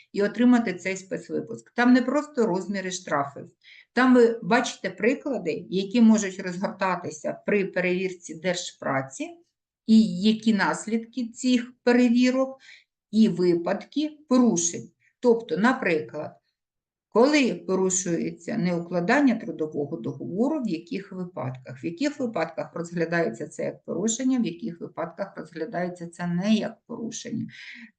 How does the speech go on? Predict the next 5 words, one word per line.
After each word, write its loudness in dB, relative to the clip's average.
Е, 4
оплата 0
праці, -4
порушення 0
правил -2